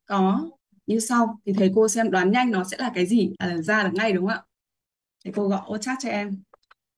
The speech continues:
Thì sẽ ra được luôn rồi. Có hai cái hình ảnh như thế này. Và đây là một trật tự thế giới tồn tại từ năm bốn lăm đến năm chín mốt. Đó. Thì học sinh sẽ làm cho các thầy cô. Đó là trật tự hai cực.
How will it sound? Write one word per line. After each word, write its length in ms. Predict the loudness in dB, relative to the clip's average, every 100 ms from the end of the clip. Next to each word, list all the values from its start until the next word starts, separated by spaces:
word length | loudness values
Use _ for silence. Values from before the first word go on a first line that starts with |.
| _
Thì 100 | -2
sẽ 160 | -2 -4
ra 160 | 0
được 120 | 2 4
luôn 200 | 6 6
rồi. 240 | 4 2 -2 -12 _ _ _ _ _
Có 100 | -2
hai 220 | 0 0 2
cái 80 |
hình 120 | 2 2
ảnh 120 | 0
như 80 | 2
thế 60 | 2
này. 260 | 2 0 -2 _ _ _ -2
Và 120 | 0 4
đây 240 | 4 4 2
là 140 | 2
một 120 | 2 2
trật 140 | -4 -2
tự 140 | -2 0
thế 120 | 0
giới 220 | 0 -2 0
tồn 180 | -2
tại 180 | -2 -6
từ 80 | -2
năm 180 | 0 0
bốn 140 | 0
lăm 160 | -2 -4
đến 100 | -4
năm 120 | -6 -6
chín 220 | -6 -4
mốt. 160 | -4 -6 _ _ _ _ _ _ _ _ _ _ _ _ _ -12
Đó. 200 | -10 -10 _ _ _ -8
Thì 80 | -2
học 120 | -2
sinh 240 | 0 -2 -2
sẽ 180 | -6 -10
làm 420 | -8 -4 0 0 0
cho 180 | -2
các 120 | -8 -4
thầy 180 | -2 2
cô. 280 | 2 2 -4 _ _ _ _ _ _ _ _
Đó 180 | -2 0
là 140 | 0 -4
trật 140 | -4
tự 100 | -6
hai 180 | -6 -6
cực. 120 | -2